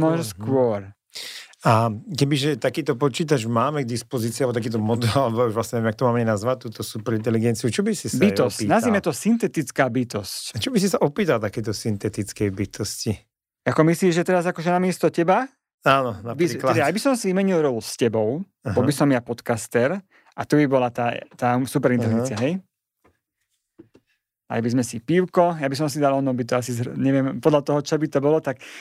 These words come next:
Speaker 1: no, určite nebuďme naivní, snažil by som sa v prvom rade zbohatnúť. A ako nebuďme, nebudem tu teraz rozprávať všelijaké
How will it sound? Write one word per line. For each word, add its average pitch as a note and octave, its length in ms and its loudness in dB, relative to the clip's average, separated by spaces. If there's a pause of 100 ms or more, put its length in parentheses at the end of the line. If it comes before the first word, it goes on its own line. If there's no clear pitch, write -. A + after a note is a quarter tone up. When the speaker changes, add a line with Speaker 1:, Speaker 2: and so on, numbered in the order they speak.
(200)
Speaker 1:
no, B2 80 -2 (560)
určite A3+ 720 2 (640)
nebuďme D#3+ 320 4
naivní, D3 400 2
snažil C#3+ 320 0
by C#3 80 -4
som D3 160 -2
sa C3 80 -4
v - 80 -4
prvom C3+ 160 2
rade A#2+ 160 0
zbohatnúť. A2 640 -2 (1200)
A C3+ 160 2
ako D#3 80 4
nebuďme, F#3+ 480 2
nebudem G#3 320 2
tu F#3+ 80 -4
teraz F#3+ 240 2
rozprávať F#3 480 0
všelijaké F3+ 260 0